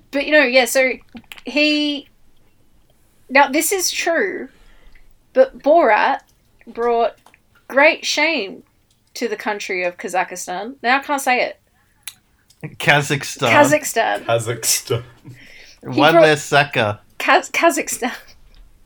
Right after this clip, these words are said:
Speaker 1: <laughs> This was not intended. He brought great shame to the country in real life, <laughs> who the, I think, like, their version of the president, I don't know what they have,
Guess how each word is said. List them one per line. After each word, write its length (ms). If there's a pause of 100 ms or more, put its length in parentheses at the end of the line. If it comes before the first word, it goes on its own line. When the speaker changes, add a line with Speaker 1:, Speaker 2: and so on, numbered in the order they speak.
Speaker 1:
<laughs> 80 (1120)
This 160
was 160
not 220
intended. 540 (600)
He 160
brought 260
great 240
shame 280
to 120
the 60
country 480
in 160
real 240
life, 580 (440)
<laughs> 460
who 480 (420)
the, 600 (600)
I 40
think, 320
like, 220
their 160
version 300
of 80
the 80
president, 520
I 60
don't 200
know 180
what 320
they 160
have, 320